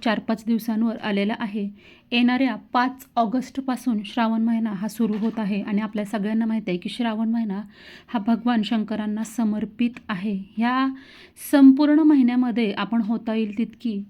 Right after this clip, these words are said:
महादेवांची सेवा ही करत असतो. त्याच पद्धतीनं श्रावण महिना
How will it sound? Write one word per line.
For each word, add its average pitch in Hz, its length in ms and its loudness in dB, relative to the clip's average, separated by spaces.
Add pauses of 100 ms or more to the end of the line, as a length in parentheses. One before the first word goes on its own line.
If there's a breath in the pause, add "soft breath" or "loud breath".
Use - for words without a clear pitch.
(140)
महादेवांची 220 640 0
सेवा 214 460 0
ही 196 200 -6
करत 214 320 -2 (120)
असतो. 208 420 -4 (440 loud breath)
त्याच 269 220 4
पद्धतीनं 269 600 4
श्रावण 240 420 0
महिना 247 480 4